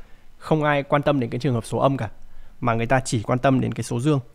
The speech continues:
Và khi mà người ta sau này người ta nói là căn bậc hai của một số là gì ấy, thì tự người ta sẽ phải hiểu là lúc nào cũng chỉ quan tâm đến số dương thôi. Và theo sách giáo khoa của lớp chín, người ta đưa ra một khái niệm mới, đấy là căn bậc hai số học.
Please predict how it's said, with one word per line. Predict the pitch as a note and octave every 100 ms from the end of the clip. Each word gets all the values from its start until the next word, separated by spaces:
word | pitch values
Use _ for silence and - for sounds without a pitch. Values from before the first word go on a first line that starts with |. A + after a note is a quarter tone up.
| - - - - -
Và | B2 A#2+ A2+ A2
khi | - F3+
mà | D#3
người | A#2
ta | A2+ B2 B2
sau | B2 C#3+
này | B2+
người | G#2+
ta | A2
nói | B2 A2
là | B2+ C3 G#2+
căn | - C#3
bậc | A2
hai | C3
của | B2+
một | A2
số | G#2+ A2 B2
là | C3+
gì | A2+ A#2
ấy, | A2+ - - - - -
thì | A#2 G2+ - - _
tự | E3 C3
người | A#2
ta | B2
sẽ | D3
phải | D#3 A#2+
hiểu | A#2 F#2+ - - -
là | A#2+ G#2+
lúc | C3 F3
nào | C#3
cũng | G#2+
chỉ | C#3 -
quan | - B2+
tâm | B2+
đến | A#2
số | A2 A#2+
dương | B2+ C#3+
thôi. | B2+ A#2+ - - - - - - -
Và | B2+ B2+ A#2+
theo | F3+ D#3+
sách | D3+ G#3
giáo | B2+
khoa | E3 D#3
của | C#3+
lớp | D#3
chín, | - C3 C3+ - -
người | B2+
ta | C#3+ C#3+
đưa | D#3+
ra | D3
một | D3
khái | A#2+ B2+
niệm | D3 C#3+
mới, | A#2+ A#2+
đấy | A#2+
là | C3 D3
căn | D3+ C#3+
bậc | A#2
hai | - C#3
số | - C3
học. | D#3+ -